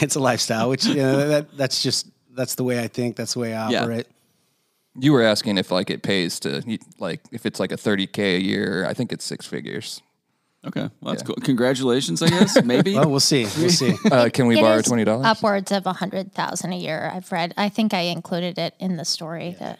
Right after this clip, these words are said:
Speaker 1: yeah.
Speaker 2: Okay. Yeah, I was just, uh, if they expanded to five, if they were gonna, like, bump it down to be more like a less than that kind of
Speaker 3: They'll
Speaker 2: thing.
Speaker 3: split
Speaker 2: But
Speaker 3: the
Speaker 1: I,
Speaker 3: money.
Speaker 1: I don't,
Speaker 2: probably
Speaker 1: I, yeah,
Speaker 2: not.
Speaker 1: I don't think the
Speaker 2: Is it,
Speaker 1: workload
Speaker 2: you know, it's a dumb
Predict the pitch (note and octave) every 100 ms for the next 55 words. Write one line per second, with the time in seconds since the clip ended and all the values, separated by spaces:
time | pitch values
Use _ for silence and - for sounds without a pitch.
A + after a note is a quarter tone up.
0 | _ - - - - G2 G#2+ D3+ A#2 C#3+
1 | D3 A#2 B2 - - - - B2 G2+ B2
2 | A2 B2 A#2 A2+ G#2 A2 A2 G#2 G#2 -
3 | G#2 G#2+ G#2 A2 G#2 G#2 - - G#2 G#2
4 | F2 G#2 G#2 - G#2 - G#2+ G#2+ F#2+ -
5 | E2+ - _ _ _ _ _ _ _ _
6 | G2+ G#2+ G2+ - G2+ F#2+ F#2 - F#2 F#2
7 | - - - - - - - G#3 - C#3+
8 | C3 - B2+ A#2+ C#3+ - D#3 C3 A#2+ C3
9 | A#3+ A#3+ B3 D4 C4+ -